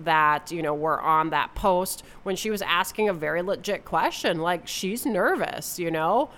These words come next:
um, to share her work. And it doesn't have anything to do with, like, her, you know, thinking that it's,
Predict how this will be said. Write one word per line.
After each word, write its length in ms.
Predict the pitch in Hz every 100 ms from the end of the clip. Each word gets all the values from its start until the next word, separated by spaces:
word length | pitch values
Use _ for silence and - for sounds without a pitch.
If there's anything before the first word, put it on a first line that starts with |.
| - - - - -
um, 480 | 190 190 180 175 175
to 120 | 214
share 360 | 220 - 196 202
her 140 | 240
work. 420 | 233 233 294 214 -
And 160 | 254 247
it 220 | 254 240
doesn't 300 | 277 302 359
have 140 | 311
anything 440 | 226 262 330 320 320
to 80 | 247
do 400 | 208 190 202 277
with, 220 | 214 196
like, 560 | 175 175 165 147 139 - - - - - -
her, 760 | 180 185 196 196 190 185 165 120
you 120 | 175
know, 200 | 165 151
thinking 380 | - 175 175 175
that 220 | 165 156
it's, 300 | 143 117 -